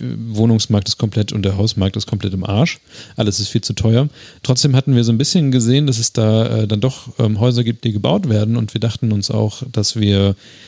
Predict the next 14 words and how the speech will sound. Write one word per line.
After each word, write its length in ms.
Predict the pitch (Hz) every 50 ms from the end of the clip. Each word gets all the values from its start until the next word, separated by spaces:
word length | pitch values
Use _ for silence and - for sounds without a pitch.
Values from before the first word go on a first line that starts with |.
| - - - _ _
dann 180 | - 113 117 117
doch 160 | 117 185 180
sowas 320 | - - 143 135 139 131 -
uns 160 | 139 123 127
angucken 520 | - 143 139 - 143 135 - 143 131 127
und 200 | 123 113 113 110
haben 260 | 117 120 117 113 110
relativ 380 | 113 113 117 120 117 - - 117
viel 140 | - - 113
geguckt 320 | 110 - - 160 160 -
und 100 | 117 110
waren 240 | 107 113 117 120 120
ziemlich, 540 | - - 151 160 160 156 147 131 - - - -
ähm, 360 | 117 113 113 113 110 110 110